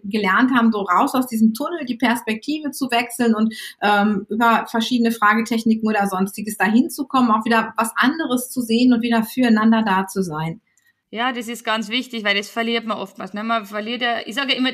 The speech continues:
Speaker 2: mein Lieblingsspruch ist ja, die Kinder beim Gutsein erwischen, ne? Und das ist bei der Familie tatsächlich, ähm, total untergangen. Auch das Kind soll die Erwer-,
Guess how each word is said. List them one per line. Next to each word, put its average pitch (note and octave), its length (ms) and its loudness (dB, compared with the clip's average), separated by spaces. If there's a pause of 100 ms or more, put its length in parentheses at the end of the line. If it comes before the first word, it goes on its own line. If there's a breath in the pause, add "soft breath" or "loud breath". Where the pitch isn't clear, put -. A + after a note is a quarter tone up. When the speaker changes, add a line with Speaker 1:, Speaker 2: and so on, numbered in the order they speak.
(100)
Speaker 2:
mein A3+ 140 -2
Lieblingsspruch C4 500 -4
ist B3 100 -6
ja, A#3+ 80 -4
die A#3 120 -8
Kinder D4+ 240 -6
beim C4 180 -4
Gutsein A3 360 0
erwischen, G#3 420 -2
ne? A#3+ 180 0
Und A#3 160 -4
das B3 100 -4
ist C4 160 -8
bei A#3 80 -6
der B3 140 -4
Familie C4 400 -4
tatsächlich, C4+ 580 -4 (520 loud breath)
ähm, A#3 380 -4 (140)
total - 380 -2
untergangen. G3 640 -2
Auch D#4 200 2
das C#4+ 220 -10
Kind G4 260 -4
soll C4 140 -2
die B3 120 -2
Erwer-, - 260 -2